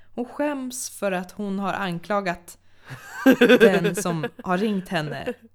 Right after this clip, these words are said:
att den busringer. Så då skäms hon så mycket som hon måste lägga på, liksom.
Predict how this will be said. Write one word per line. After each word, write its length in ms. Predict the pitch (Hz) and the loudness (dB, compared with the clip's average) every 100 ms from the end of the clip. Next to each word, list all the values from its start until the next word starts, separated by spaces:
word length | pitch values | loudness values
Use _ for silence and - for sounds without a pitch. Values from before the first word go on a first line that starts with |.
| _ 208 - - | _ -20 -14 -10
att 180 | 170 | -6
den 220 | 170 160 165 | -4 -4 -2
busringer. 640 | 233 160 - 254 151 - | -4 -4 -6 -6 -6 -10
Så 180 | - 196 | -8 -4
då 120 | 190 | -4
skäms 240 | 226 214 | 0 0
hon 80 | 208 196 | 0 -4
så 60 | |
mycket 240 | 170 175 170 | -4 -4 -4
som 160 | 170 | -4
hon 140 | 156 165 | -4 -4
måste 280 | 175 175 | -4 -6
lägga 240 | 156 135 156 | -10 -8 -8
på, 260 | - 160 - | -8 -8 -10
liksom. 340 | - - - | -16 -18 -18